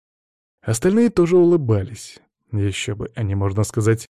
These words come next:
прошли боевой обряд и теперь могли гордо хвастаться, что убивали монстров и находились на волоске от смерти. Как ни крути, это повод для гордости.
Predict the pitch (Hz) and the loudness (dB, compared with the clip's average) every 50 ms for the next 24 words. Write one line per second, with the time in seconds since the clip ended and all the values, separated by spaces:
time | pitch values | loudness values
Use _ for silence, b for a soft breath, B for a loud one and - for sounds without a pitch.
0 | _ _ _ _ _ - - 110 107 - - 120 117 107 110 107 104 113 110 104 | _ _ _ _ _ -4 -2 -2 -2 -2 0 0 2 4 4 4 4 4 2 2
1 | 110 113 - 127 107 92 - - _ _ _ _ _ _ - 113 110 - - - | 2 2 0 0 0 -2 -6 -12 _ _ _ _ _ _ -4 -4 -4 -4 -6 -4
2 | - 170 214 226 233 208 202 226 226 190 147 127 123 117 110 110 101 - - - | -4 -2 0 0 0 0 -2 -2 -2 0 2 2 2 2 2 0 -2 -2 -2 -2
3 | 175 190 - - 208 - - 208 - - - 170 170 170 165 165 180 196 180 185 | -2 -2 -4 -6 -8 -6 -6 -6 -6 -4 -2 -2 0 0 -2 -2 -4 -2 0 2
4 | 180 175 175 160 139 110 120 123 143 180 208 214 196 - 220 202 180 - 160 147 | 2 4 2 2 2 0 0 0 0 0 0 -2 -2 0 -2 -2 0 0 0 0
5 | 147 139 139 131 123 143 180 190 160 - - 139 123 123 123 117 110 117 - - | 2 2 2 2 2 0 0 0 -2 0 -2 0 2 2 2 2 2 0 -2 -2
6 | 110 104 98 - - - - 170 - - - 160 - - _ _ _ _ _ _ | -2 -2 -4 -6 -10 -12 -10 -10 -12 -12 -14 -16 -16 -18 _ _ _ _ _ _
7 | _ _ _ _ - - 107 101 - - 110 98 - 107 104 - - - - - | _ _ _ _ -2 0 0 0 -2 -4 -6 -4 -2 -4 -4 -4 -4 -6 -4 -4
8 | - - - - 107 104 101 110 117 110 - - - 175 101 - 131 139 - - | -4 -6 -4 -2 -2 0 0 0 -2 -2 -4 -6 -4 -4 -4 -4 -4 -8 -10 -12
9 | - - - | -14 -16 -18